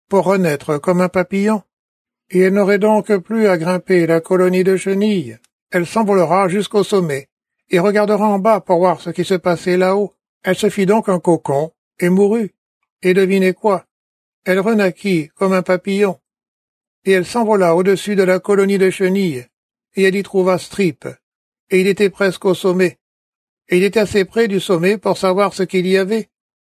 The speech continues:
Savez-vous ce qui se passait au sommet ? Quelqu'un derrière vous, vous poussait, vous tombiez au sol et vous mouriez. Et avant de le faire, elle le sauva, et il fit son cocon, et il devint aussi un papillon. Que veut dire cette histoire ?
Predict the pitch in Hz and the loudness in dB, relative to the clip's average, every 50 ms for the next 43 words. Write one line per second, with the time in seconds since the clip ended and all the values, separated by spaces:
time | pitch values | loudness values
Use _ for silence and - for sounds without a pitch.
0 | _ _ _ _ _ _ - 190 175 196 196 220 254 226 - 214 170 196 180 - | _ _ _ _ _ _ -4 0 0 2 0 0 -2 -2 -2 -2 -2 -2 -2 0
1 | 202 185 - 190 185 170 - 208 208 190 170 - 190 175 180 196 208 208 - _ | -2 -2 0 -2 -2 0 0 0 0 0 0 -2 -2 -2 0 -2 -2 -4 -6 _
2 | _ _ _ _ _ _ _ - 180 175 160 - 214 233 226 208 180 170 165 165 | _ _ _ _ _ _ _ -2 -2 0 0 0 0 0 2 2 2 2 2 2
3 | 160 151 143 139 170 226 247 233 180 170 202 180 - 226 233 214 - 226 240 247 | 0 0 0 0 0 0 0 0 -2 -2 -2 -2 -2 -2 -2 0 0 -2 -2 -2
4 | 233 - _ _ _ _ _ _ 180 185 190 - 202 196 185 190 202 190 170 151 | -2 -6 _ _ _ _ _ _ -2 -2 0 0 0 0 0 2 2 0 0 0
5 | - 175 196 214 220 202 185 170 190 196 202 214 202 196 180 175 175 180 - _ | -2 -2 0 0 2 0 0 0 0 0 2 0 0 2 0 0 0 -2 -4 _
6 | _ _ _ _ _ _ _ _ - 175 165 156 196 226 226 208 175 165 160 - | _ _ _ _ _ _ _ _ 0 0 0 2 0 0 0 2 0 0 -4 -2
7 | - 170 190 214 220 196 156 139 - _ _ _ _ _ _ _ _ - 175 180 | -2 -2 0 0 0 -2 -4 -6 -12 _ _ _ _ _ _ _ _ -2 0 0
8 | 190 190 180 - 214 208 185 170 147 139 135 - _ _ _ _ _ _ - 185 | 0 0 0 0 -2 -2 0 0 -2 -2 -4 -8 _ _ _ _ _ _ -2 0
9 | 190 190 175 - 226 208 - 214 202 185 - 208 196 180 - 175 143 127 123 _ | 0 0 0 -2 -2 0 0 -2 -2 0 0 -2 -2 0 -2 -2 -2 -2 -6 _
10 | _ _ _ _ _ - 185 190 185 180 202 196 202 214 202 196 190 - - 202 | _ _ _ _ _ -2 -2 -2 0 0 -2 0 0 0 0 0 -2 -2 -2 -2
11 | 196 190 180 - 185 180 - 196 190 190 202 202 190 180 _ _ _ _ _ _ | -2 -2 -2 -2 -4 -4 -2 -4 -2 0 0 -2 -2 -4 _ _ _ _ _ _
12 | _ _ _ _ - 247 233 233 226 196 208 190 - - 175 - 190 180 160 - | _ _ _ _ -4 -2 0 0 2 2 0 0 2 0 -2 0 0 -2 -2 -2
13 | - 185 196 190 175 151 127 110 110 | -2 -2 0 0 0 -2 -4 -8 -12